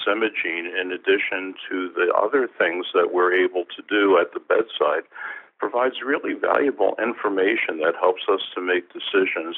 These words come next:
that are important in patient care. And so that's, that currently is my passion. Yesterday, I, I gave a talk, and so I gave a talk that was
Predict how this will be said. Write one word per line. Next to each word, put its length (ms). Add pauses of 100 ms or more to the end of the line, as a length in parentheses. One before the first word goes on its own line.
that 160
are 240
important 640 (100)
in 120
patient 540
care. 280 (800)
And 280
so 480
that's, 300
that 480
currently 440
is 200 (160)
my 100
passion. 440
Yesterday, 580
I, 260
I 240 (360)
gave 180
a 60
talk, 480 (120)
and 400
so 200
I 100
gave 240
a 80
talk 360
that 80
was 120